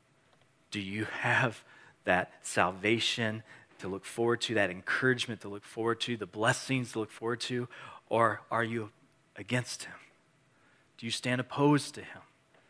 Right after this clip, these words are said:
There's only two sides. You're either for him or you're against him.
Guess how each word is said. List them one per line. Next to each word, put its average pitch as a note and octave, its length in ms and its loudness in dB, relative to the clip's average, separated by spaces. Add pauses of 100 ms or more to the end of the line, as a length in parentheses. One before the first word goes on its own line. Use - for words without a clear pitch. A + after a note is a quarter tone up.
(760)
There's C3 120 0
only F3+ 180 10
two E3 240 4
sides. C3 520 6
You're D3+ 120 10
either E3+ 140 12
for E3 280 8
him C#3 100 6
or B2+ 60 6
you're B2 160 4
against C3 420 4
him. G2+ 140 -10